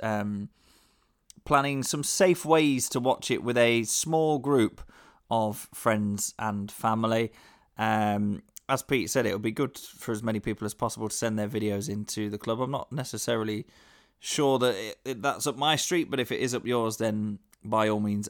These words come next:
absolutely go for it. Uh, I'm actually gonna watch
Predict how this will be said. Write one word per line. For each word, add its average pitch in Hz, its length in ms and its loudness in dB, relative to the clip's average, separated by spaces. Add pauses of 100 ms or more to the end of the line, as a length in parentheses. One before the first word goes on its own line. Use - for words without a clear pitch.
absolutely 110 540 -6
go 104 200 -4
for 98 320 -8
it. 107 200 -8 (480)
Uh, 107 340 -2
I'm 160 460 -2 (500)
actually 139 420 0
gonna 120 200 0
watch - 480 -2